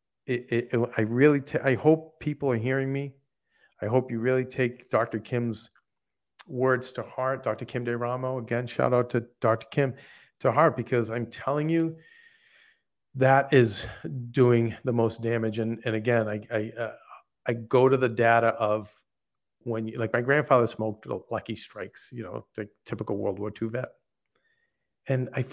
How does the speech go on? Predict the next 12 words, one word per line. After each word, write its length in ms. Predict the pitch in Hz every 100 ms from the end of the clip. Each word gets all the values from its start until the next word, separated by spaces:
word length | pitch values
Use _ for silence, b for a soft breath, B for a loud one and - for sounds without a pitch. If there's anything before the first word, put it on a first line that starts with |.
| - _ _ -
he, 320 | - 87 80 - _ -
you 100 | 139
know, 160 | 113
he, 160 | 120 117
he 120 | - 147
had 100 | 131
a 40 |
bad 260 | 123 123 120
blood 180 | 120 139
transfusion, 560 | 143 135 135 139 147
I 80 | 139
think. 400 | 135 143 135 -